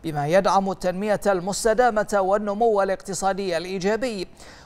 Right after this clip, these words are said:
وبما يسهم في تحقيق التقدم والازدهار للوطن، ويدعم جهود استدامة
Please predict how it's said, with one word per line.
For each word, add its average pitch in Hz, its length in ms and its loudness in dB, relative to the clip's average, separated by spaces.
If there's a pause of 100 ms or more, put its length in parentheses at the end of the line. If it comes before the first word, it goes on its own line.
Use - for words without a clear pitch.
وبما 247 600 6
يسهم 233 560 -2
في 240 180 -4
تحقيق 220 460 -4
التقدم 208 600 -2
والازدهار 196 580 -2
للوطن، 190 680 0 (400)
ويدعم 185 540 0
جهود 185 420 0
استدامة 196 580 -2